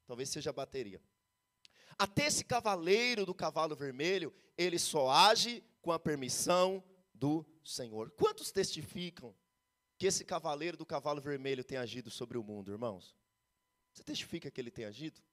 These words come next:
Você testifica que ele tem agido? E não é só nas nações, não.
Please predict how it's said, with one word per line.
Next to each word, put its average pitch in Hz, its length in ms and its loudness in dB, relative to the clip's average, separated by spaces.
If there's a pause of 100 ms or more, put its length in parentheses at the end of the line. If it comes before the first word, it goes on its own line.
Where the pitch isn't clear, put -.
(1080)
Você - 140 -8
testifica - 460 -4
que 185 120 -8
ele 160 100 -6
tem 147 140 -6
agido? 131 500 -8 (880)
E 202 60 -4
não 247 100 2
é 285 60 6
só 254 220 0
nas 247 140 -2
nações, 233 440 -4
não. 196 320 -6